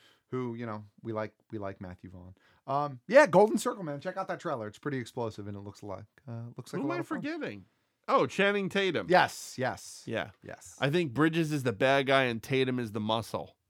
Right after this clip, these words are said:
Speaker 1: Yes.
Speaker 2: That's what I got from the trailer.
Speaker 1: Um, Julianne Moore is also in there. Halle Berry is il-, in there.
Speaker 2: Mark Strong, who doesn't get enough goddamn work.
Speaker 1: Who's Mark Strong?
Speaker 2: Mark Strong.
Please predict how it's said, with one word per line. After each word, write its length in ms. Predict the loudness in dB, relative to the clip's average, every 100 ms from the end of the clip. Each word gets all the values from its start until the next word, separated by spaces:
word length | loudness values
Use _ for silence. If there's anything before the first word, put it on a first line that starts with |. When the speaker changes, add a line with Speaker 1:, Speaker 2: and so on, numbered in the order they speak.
| _ -20
Speaker 1:
Yes. 500 | -14 -14 -14 -20 -16 -6
Speaker 2:
That's 200 | -6 -4
what 200 | -4 -2
I 140 | -4
got 280 | -2 -4 -6
from 200 | -6 -10
the 80 | -8
trailer. 180 | -6 -4
Speaker 1:
Um, 720 | -4 -6 -8 -10 -12 -12 -14 -18 -20 _ -8
Julianne 420 | -4 0 2 2
Moore 300 | 2 2 2
is 80 | 2
also 380 | -2 -4 -6 -8
in 260 | -6 -6
there. 220 | -4 -4 -2
Halle 220 | -2 -2
Berry 460 | -2 0 2 0
is 140 | -4 -4
il-, 180 | -8 -10 -10
in 180 | -8 -6
there. 400 | -6 -6 -6 0
Speaker 2:
Mark 300 | 8 8 6
Strong, 540 | 0 4 8 10 10
who 80 | 8
doesn't 340 | 6 6 6 6
get 160 | 4
enough 260 | 4 2 0 4
goddamn 680 | 6 6 4 2 4 4
work. 420 | 2 2 2 0 -12 -12
Speaker 1:
Who's 180 | -12 -10
Mark 200 | -14 -16
Strong? 360 | -16 -14 -14 -18 _ _ _ -8
Speaker 2:
Mark 340 | -2 -2 -2
Strong. 680 | -6 -6 -4 -2 -4 -6 -12